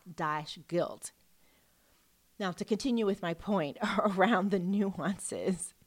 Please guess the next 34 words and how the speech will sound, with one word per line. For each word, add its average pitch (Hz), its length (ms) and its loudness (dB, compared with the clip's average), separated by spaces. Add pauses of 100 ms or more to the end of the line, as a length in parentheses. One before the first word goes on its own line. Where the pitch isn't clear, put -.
(600)
So 226 240 4
the 214 120 6
official 294 380 4
definition 202 720 2
doesn't 185 360 0
take 180 180 -2
into 165 340 -6
account 147 460 -4 (100)
the 190 140 -2
stress 175 440 0
of 160 200 -2
success, - 640 -6
and 190 80 -2
it 175 140 2
is 180 180 2
indeed 160 380 -2
a 156 60 -2
phenomenon. 135 720 -8 (560)
It 175 200 0
doesn't 180 600 2 (100)
provide 160 480 2
any 226 240 0
guidance 139 800 2 (240)
on 185 120 0
how 175 220 0
to 151 100 0
recognize 170 840 0
the 165 100 -6
difference 180 480 -2
between 160 480 -8
pushing 190 460 -4
yourself 160 640 -2
too 151 260 -4
hard 151 560 0